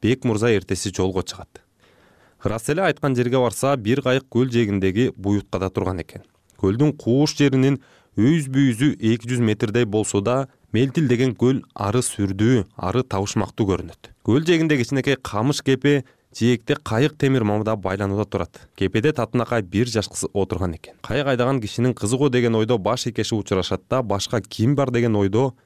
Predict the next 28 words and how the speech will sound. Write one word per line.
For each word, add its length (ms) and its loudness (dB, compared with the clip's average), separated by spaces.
ары 240 -4
бери 240 -2
карайт 340 -4
Бекмурза. 500 -6
"Саламатсызбы? 720 0
Келиңиз", 460 2
дейт 220 -2
кыз 280 -6
илбериңки 600 0
кайрылып. 560 -6
Бекмурза 480 2
ага 160 2
көңүл 300 4
коюп 300 2
учурашпаганына 680 0
уяла 300 2
түшүп, 340 -2
"Кайык 260 2
айдаган 400 0
кишиңер 400 -2
кайда?" 320 0
деп 160 -2
сурайт 300 -4
кыздан. 400 -6
"Мен", 240 4
дейт 220 0
кыз 200 -12
чечкиндүү. 600 -6